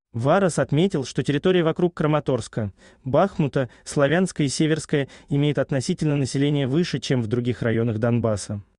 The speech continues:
А россияне сталкивались с трудностями во время боёв в городской среде. «Поэтому мы ожидаем, что линия Краматорск-Бахмут, прежде всего на шоссе Ясарок, где есть подготовленные украинские оборонительные позиции, замедлит темпы России»,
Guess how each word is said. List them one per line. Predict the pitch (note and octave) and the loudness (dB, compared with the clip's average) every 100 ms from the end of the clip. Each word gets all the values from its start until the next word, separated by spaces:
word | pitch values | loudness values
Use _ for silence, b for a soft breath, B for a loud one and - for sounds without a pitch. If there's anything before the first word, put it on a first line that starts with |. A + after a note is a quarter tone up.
| _ - | _ -2
А | C3 | 0
россияне | B2 - C3 G3+ F#3+ | 0 0 2 2 2
сталкивались | - D#3+ D#3 D3+ C#3 C#3 | 2 2 2 0 0 0
с | - | -4
трудностями | D#3+ D3+ C3+ - A#2+ A#2 | -2 0 0 -2 0 0
во | A2+ | 0
время | B2 A2+ G#2+ | 0 0 0
боёв | A2 C#3+ F3 A#2+ | 0 0 -2 -4
в | |
городской | A2+ B2 - E3 | -2 -2 0 -2
среде. | C#3+ - C3+ A#2+ G2 F2+ _ _ _ _ _ - | -2 -2 -2 0 -2 -6 _ _ _ _ _ -2
«Поэтому | B2+ F#3 F3 E3+ | 0 2 4 4
мы | F3+ | 4
ожидаем, | E3+ D#3 D3+ G3 F#3 B2+ | 2 0 0 2 0 -2
что | - C3+ | -2 0
линия | D3 D#3 C#3 | 2 2 0
Краматорск-Бахмут, | C3+ C3 C3+ D#3 C3+ C3 E3+ - A#2+ B B B B | 0 0 0 -2 -2 0 0 0 -4 B B B B
прежде | - C#3 D3+ C#3 | 0 2 2 -2
всего | - D3+ | 0 2
на | D3+ | 2
шоссе | C3+ C3 - C3+ | 0 -4 0 0
Ясарок, | B2+ C3+ B2 A#2+ - b b - | 0 0 0 0 -4 b b -6
где | A2+ C3 | 0 0
есть | B2+ | -2
подготовленные | - A#2 B2 C#3 C3 B2 A#2+ | -4 0 0 0 0 0 0
украинские | - C3 C#3 B2 C3 | 0 0 0 -2 -2
оборонительные | A2 A#2 B2 C3+ C#3 C3 | 0 0 0 0 -2 -2
позиции, | B2 B2 C#3+ - - B2 A2+ B B | -2 -2 -2 -2 -2 -2 -4 B B
замедлит | A#2 B2 C3+ D3+ D#3 - | 0 2 2 0 -2 0
темпы | C#3 C3+ C3+ | 0 0 0
России», | C3 B2 - B2+ G#2 | 0 0 -2 -2 -2